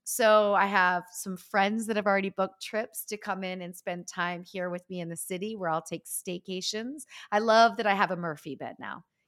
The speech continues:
Getting the Murphy bed was such a great thing to do because in order to open the Murphy bed, so you know,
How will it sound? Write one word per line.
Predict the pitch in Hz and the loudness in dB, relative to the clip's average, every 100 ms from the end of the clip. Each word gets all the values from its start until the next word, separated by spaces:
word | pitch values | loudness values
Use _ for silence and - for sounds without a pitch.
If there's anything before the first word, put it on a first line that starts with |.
| - | 0
Getting | 254 339 | 0 2
the | 370 | 0
Murphy | 320 262 254 | 2 2 0
bed | 208 180 175 175 - - - | 2 4 2 0 -14 -12 -2
was | 208 - | -2 0
such | 254 269 | -2 -2
a | |
great | 202 196 185 196 247 285 _ | -8 -10 -8 -2 -2 -2 _
thing | 277 247 | -4 -4
to | |
do | 202 196 170 160 | -4 -4 -2 -4
because | 185 - 208 190 - - - _ | -6 0 2 2 -2 -14 -20 _
in | 247 | 4
order | 277 359 427 | 6 4 2
to | 359 | 2
open | - 254 254 233 | 2 2 0 -2
the | |
Murphy | 196 190 190 208 | -2 -2 -4 -8
bed, | 180 180 180 175 | -4 -2 -2 -4
so | - 180 | -4 -2
you | 190 190 | -2 -2
know, | 170 170 170 | 0 -2 -4